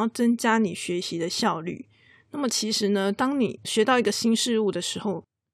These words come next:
比较好的一个学习方式是说，你要花一点时间去回想自己过去有什么样的经验，好，是可以跟它做一个连结的。因为呢，你把这个新的知识跟旧的知识去做连结的时候，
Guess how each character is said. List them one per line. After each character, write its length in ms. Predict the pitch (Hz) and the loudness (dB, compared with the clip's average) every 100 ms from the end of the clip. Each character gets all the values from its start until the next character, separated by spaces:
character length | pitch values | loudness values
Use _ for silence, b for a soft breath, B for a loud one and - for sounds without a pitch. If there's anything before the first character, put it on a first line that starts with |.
| _ _ | _ _
比 120 | 214 | 2
较 120 | 311 | 4
好 140 | 269 185 | 4 2
的 100 | 196 | 2
一 40 | |
个 80 | 202 | 0
学 180 | - 214 | 0 0
习 160 | 226 | 0
方 180 | 240 240 | 2 0
式 180 | 247 220 | 0 -2
是 180 | - 202 | -2 -2
说， 220 | - 196 | -2 -2
你 100 | 190 | 0
要 180 | 208 220 | 0 -2
花 260 | - 254 | 4 4
一 40 | 254 | 6
点 180 | 180 165 | 0 -4
时 220 | - 180 | -6 -4
间 260 | 208 202 | 0 0
去 280 | 208 - 208 | 0 -2 -2
回 280 | 202 190 185 | -2 -4 -4
想 260 | - 214 254 | 0 -2 -2
自 160 | 233 | -8
己 280 | 208 185 - b b | -8 -10 -14 b b
过 160 | - 277 | -2 -2
去 220 | - 277 | 0 0
有 100 | 202 | 2
什 160 | 202 190 | 0 -2
么 80 | 185 | -2
样 160 | 220 | 0
的 80 | 202 | 0
经 360 | 202 226 220 226 | -2 0 2 2
验， 260 | 214 180 - _ _ - | 2 -2 -12 _ _ -8
好， 160 | 175 | -6
是 160 | 175 214 | -4 -4
可 180 | 208 208 | -2 -2
以 60 | |
跟 240 | - 196 202 | -2 0 0
它 160 | 190 | -2
做 240 | 185 214 175 | 0 0 2
一 40 | |
个 120 | 175 | 0
连 260 | 170 175 185 | -2 -2 -4
结 240 | - - | -4 -6
的。 280 | - - - _ _ _ _ _ - | -4 -6 -6 _ _ _ _ _ -4
因 120 | 302 | 0
为 80 | 302 | 2
呢， 140 | 247 | 4
你 120 | 226 | 4
把 260 | 240 226 143 | 2 0 0
这 160 | - 220 | -2 -2
个 320 | 208 123 - _ - | 0 -2 -6 _ -10
新 240 | - 262 | -2 2
的 120 | 247 | 2
知 200 | 214 233 | 0 -4
识 300 | 233 247 196 | -4 -4 -4
跟 300 | - 233 233 | 0 2 2
旧 180 | 233 269 | 4 4
的 100 | 208 | 4
知 220 | 208 226 | 0 -4
识 260 | 214 247 202 | -4 -4 -4
去 180 | - 220 | -6 -6
做 260 | - 226 | 0 0
连 240 | 208 180 202 | 0 -2 -2
结 160 | 208 | -2
的 100 | 196 | -2
时 240 | 196 - 185 | -2 -4 -6
候， 320 | - 196 | -2 -4